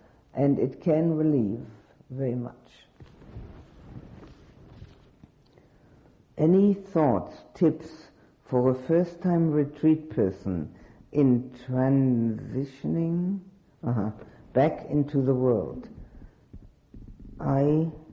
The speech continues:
name, so I have no long drive to reflect on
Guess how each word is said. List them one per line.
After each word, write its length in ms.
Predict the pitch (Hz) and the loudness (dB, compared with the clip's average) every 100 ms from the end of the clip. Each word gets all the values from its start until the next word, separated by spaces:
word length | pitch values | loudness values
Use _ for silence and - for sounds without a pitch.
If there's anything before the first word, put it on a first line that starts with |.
| - _ _ _ _ _ _ _ _ _ _ _ _ - | -20 _ _ _ _ _ _ _ _ _ _ _ _ -8
name, 460 | - 123 123 127 127 - | -4 -2 -2 -4 -10 -10
so 160 | 123 117 | -6 -4
I 80 | |
have 180 | 120 117 - | -4 -6 -8
no 120 | 120 | -6
long 320 | 123 120 120 120 | -4 -4 -4 -4
drive 300 | 117 110 110 - - - _ | -6 -6 -8 -18 -20 -20 _
to 60 | - | -16
reflect 380 | 92 - 85 - | -14 -12 -14 -14
on 120 | - | -16